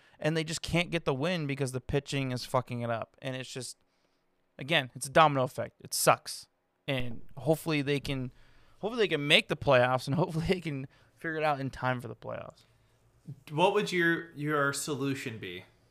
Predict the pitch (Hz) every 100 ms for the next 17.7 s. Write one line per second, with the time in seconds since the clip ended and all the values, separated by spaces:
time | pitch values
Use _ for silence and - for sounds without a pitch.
0 | _ _ _ _ _ - 147 170 165 156
1 | 151 147 143 135 143 120 110 - _ _
2 | _ - 123 110 - 113 - - - 90
3 | 113 - _ _ _ _ _ 120 123 127
4 | - _ - 123 180 202 170 139 139 131
5 | 131 135 147 151 151 139 147 151 135 143
6 | 135 123 120 123 117 123 117 113 113 107
7 | 107 107 - 101 - - 113 - 143 147
8 | 135 131 127 123 110 113 110 110 110 107
9 | - 113 110 - - - 123 107 107 104
10 | - - - - - - 117 113 - -
11 | 110 101 - - - - - - - -
12 | - 226 262 254 240 233 214 190 - 156
13 | 143 - 165 147 156 - 131 131 147 143
14 | 139 139 135 160 151 127 131 127 139 202
15 | 226 - 180 170 170 170 151 135 135 143
16 | 156 143 151 139 143 139 135 127 - 139
17 | 190 - 143 - 131 123 -